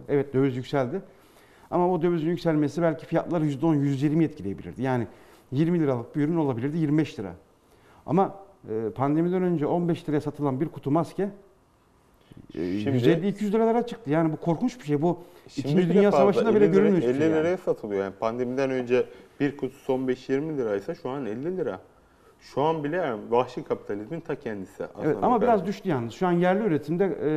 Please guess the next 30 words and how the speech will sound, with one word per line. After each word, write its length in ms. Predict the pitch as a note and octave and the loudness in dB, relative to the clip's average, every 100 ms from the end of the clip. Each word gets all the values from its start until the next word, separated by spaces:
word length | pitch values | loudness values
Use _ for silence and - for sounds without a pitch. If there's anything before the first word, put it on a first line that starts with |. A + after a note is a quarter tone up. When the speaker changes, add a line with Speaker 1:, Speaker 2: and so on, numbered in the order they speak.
| D#3 | 2
Speaker 1:
yirmi 280 | D3+ E3+ F#3 | 2 2 4
lira, 220 | E3 C#3+ | 4 2
on 220 | - E3+ D#3 | 2 2 2
beş, 200 | D3 E3 | 0 0
yirmi, 200 | D#3 C#3 | 2 2
yirmi 260 | D#3 E3 | 2 2
beş 180 | E3+ - | 0 2
lira 60 | C3+ | 4
Speaker 2:
Var 160 | E3+ | 6
mı 100 | C#3+ | 4
Speaker 1:
bandında 200 | B2+ A2+ | -2 0
var, 60 | A#2+ | 2
Speaker 2:
piyasada 200 | E3+ D#3+ | 2 2
Speaker 1:
var, 160 | G#2+ | 2
Speaker 2:
yani? 320 | G2+ G#2+ A2+ G2 | 2 2 0 -4
Speaker 1:
var. 60 | - - - - | -10 -20 -4 4
Speaker 2:
Kayıtlı 180 | C#3 | 4
Speaker 1:
Kayıtlı, 500 | E3+ F3+ D3 G3 E3+ - | 6 6 6 4 2 2
Speaker 2:
on 240 | C#3+ C#3+ | 4 4
beş 100 | C3 | 2
Speaker 1:
kayıtlı. 180 | D3 C#3+ | 2 0
Speaker 2:
yirmi 240 | C3+ C3 | -2 -4
lira 140 | A#2+ A2 | 0 0
olan 240 | G#2+ D#3 | 0 -4
maskeler. 280 | B2+ A2+ F3+ | -4 0 2
Speaker 1:
On 80 | D#3+ | 4
beş, 280 | D3 F3 | 2 0
yirmi, 260 | E3 D3+ C#3 | 0 2 2
yirmi 320 | D3 E3 D#3 | 2 4 4
beş, 320 | C3 C3+ - | 2 -2 -8